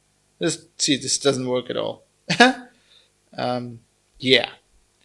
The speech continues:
But that's, I mean, I've seen demos where it really works for other people. For me, it doesn't,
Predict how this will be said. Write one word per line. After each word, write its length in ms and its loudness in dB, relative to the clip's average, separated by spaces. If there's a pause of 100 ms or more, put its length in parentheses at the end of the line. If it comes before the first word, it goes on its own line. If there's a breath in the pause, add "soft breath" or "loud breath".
(340)
But 280 10
that's, 380 8
I 80 6
mean, 360 0
I've 200 8
seen 260 4
demos 640 8
where 220 6
it 240 -2
really 260 -2
works 280 4
for 80 0
other 200 4
people. 400 -2
For 160 0
me, 240 -2
it 160 0
doesn't, 440 0